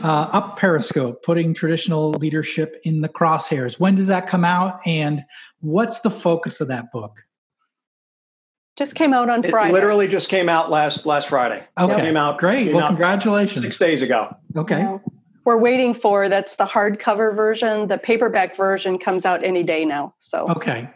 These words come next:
Speaker 1: okay.
Speaker 2: And, and, um, the audio, not audio, the, um,
Speaker 3: Kindle.
Speaker 2: Kindle
Speaker 3: Kindle's
Speaker 2: is, is already out.
Speaker 1: Oh, nice. Okay. Well, congratulations.
Speaker 2: Thank
Speaker 1: So
Speaker 2: you.
Speaker 1: what's, what's the main focus in the new book?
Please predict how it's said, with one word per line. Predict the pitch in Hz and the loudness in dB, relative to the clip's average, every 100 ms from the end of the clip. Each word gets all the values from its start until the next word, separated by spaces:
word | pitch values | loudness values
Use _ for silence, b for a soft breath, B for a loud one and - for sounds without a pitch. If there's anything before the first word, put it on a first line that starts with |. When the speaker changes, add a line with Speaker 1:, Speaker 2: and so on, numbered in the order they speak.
| _ - | _ -10
Speaker 1:
okay. | 143 139 131 139 190 | -8 -6 -10 -8 -4
Speaker 2:
And, | 196 - | -4 -2
and, | 190 190 185 | -2 0 2
um, | 180 175 175 | 2 0 0
the | 180 175 175 175 - | 0 2 0 0 0
audio, | 214 226 202 175 - | 0 2 -2 -4 -6
not | 170 165 - | -2 -2 -2
audio, | 160 151 156 156 156 | -2 -2 -2 -4 -2
the, | 165 165 156 | 0 2 2
um, | 147 | 0
Speaker 3:
Kindle. | 156 - | -2 -4
Speaker 2:
Kindle | - 214 170 156 | 0 2 2 0
Speaker 3:
Kindle's | 180 175 | -2 -4
Speaker 2:
is, | - | -6
is | 180 165 | -6 -4
already | 147 151 151 | -4 -4 -6
out. | 151 - _ _ - - | -8 -12 _ _ -14 0
Speaker 1:
Oh, | 208 | 2
nice. | 214 233 139 - - | 4 2 0 -4 -4
Okay. | 180 170 143 160 _ | -2 -2 -6 -10 _
Well, | 170 | -8
congratulations. | 160 160 175 170 170 170 170 - 110 - _ B B B B | -4 -2 -2 -2 -2 0 -2 -6 -12 -16 _ B B B B
Speaker 2:
Thank | 226 233 | -2 -2
Speaker 1:
So | 240 202 | -2 -4
Speaker 2:
you. | |
Speaker 1:
what's, | 190 196 - - | -4 -6 -14 -12
what's | 180 254 254 - | -2 -2 -2 -2
the | 247 | 2
main | 214 214 214 | 4 4 2
focus | 202 196 196 175 | 2 0 0 -4
in | 170 | -2
the | 156 | -2
new | 160 | -2
book? | 139 113 - | -2 -4 -6